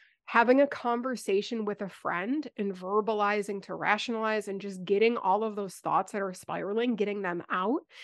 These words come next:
And then when my mentor, Kim, was like, "Hey, you're not connecting with things spiritually," the very first thing that I did is made a point and a promise to myself that I would meditate every day,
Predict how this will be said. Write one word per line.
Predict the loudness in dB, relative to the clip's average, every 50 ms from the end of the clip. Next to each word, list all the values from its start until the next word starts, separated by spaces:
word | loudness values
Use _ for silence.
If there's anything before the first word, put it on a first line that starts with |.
| -20 -20 -12 _ 2
And | 4 4 6 4
then | 2 2 2 0
when | -2 -2 -2
my | -2 -2 -2
mentor, | 0 2 4 4 4 4 0 -2 -4 -2 -2 -4
Kim, | -6 0 4 4 6 6 4
was | 4 0
like, | 0 -2 -4 -6
"Hey, | 0 2 2 4 4 2
you're | 2 2 2 2 2
not | 0 -4 -6
connecting | -6 -6 -6 -6 -4 -4 -2 0
with | 0 -2 0
things | 0 -2 -2 -2 -6
spiritually," | -8 -4 0 0 0 0 0 -2 -2
the | -2 -2
very | -4 -2 0 2 2 0
first | 0 -2 -4 -6 -4
thing | -6 -6 -4
that | -2 -2
I | -2 -4
did | -2 -4 -4 -2 -2 -2 -2 -2 -8 -10 -16 -20 -20 -6 _
is | 2 2 2 2
made | 2 4 6 6
a | 4
point | 2 0 -6 -4 -2 -2 -2 -2 -2
and | -4 -6
a | -6
promise | -6 -6 -6 -4 -2 -2 -4 -6 -6
to | -10 -8
myself | -8 -8 -8 -4 -2 -2 -2 -2
that | -4 -4
I | -2 2
would | 2 2 2
meditate | 2 -6 -6 -4 -4 -4 -6 -6 -8 -6 -2 -2 -2 -4 _ -6
every | -6 -4 -2 -4 -2
day, | 0 0 2 2